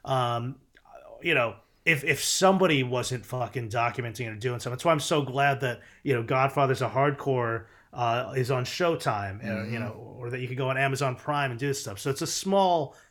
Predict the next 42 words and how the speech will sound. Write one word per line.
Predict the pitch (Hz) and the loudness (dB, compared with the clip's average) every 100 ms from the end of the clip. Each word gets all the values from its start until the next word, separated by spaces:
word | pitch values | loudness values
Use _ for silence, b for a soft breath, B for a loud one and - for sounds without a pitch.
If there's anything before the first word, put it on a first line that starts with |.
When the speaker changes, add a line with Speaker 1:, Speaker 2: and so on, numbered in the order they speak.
| - | -20
Speaker 1:
thing | - 202 180 | 2 4 4
that | 147 123 | 2 0
we're | |
doing | 131 110 139 135 127 | -4 0 2 4 2
that | 123 117 | -2 -6
could | 127 | -6
have | 120 120 | -4 -4
a | |
bigger | 110 107 131 127 | -4 -2 0 2
impact | 123 123 135 123 107 - B B B - | 0 -4 0 0 0 -8 B B B -14
depending | 107 143 143 131 131 | -6 -4 0 2 2
on | 123 | 2
who | 131 | 0
gives | 120 131 120 | 2 2 0
a | |
shit | - 135 110 | -2 -2 -2
and | 113 113 | -6 -6
looks | 110 - | -6 -6
this | - | -4
up | 123 101 | -4 -4
and | 110 | -6
wants | 107 | -8
to | - | -8
listen | 104 95 98 | -8 -8 -12
to | 95 | -14
it. | 71 - _ | -16 -18 _
Speaker 2:
Dude, | - 185 110 | -6 -4 -4
it's, | 117 - | -8 -10
uh, | - 98 - 131 | -12 -12 -14 -14
you, | 104 143 | -8 -6
you | 127 131 | -4 -4
said | - 143 | -2 -2
it | 117 - | -4 -8
perfectly. | 127 110 98 92 | -8 -8 -10 -8
That's | 85 98 117 | -8 -8 -8
exact-, | 98 117 92 104 | -6 -6 -6 -8
that's | - - | -4 -2
so | 131 | -2
succinct-, | - 123 - - 123 | -2 -2 -2 -4 -4
succinctly | - 127 - 135 131 120 104 95 - B B B B | -6 -4 -4 -4 -6 -6 -4 -4 -6 B B B B
that | 82 85 | -10 -6
word, | 92 85 | -4 -4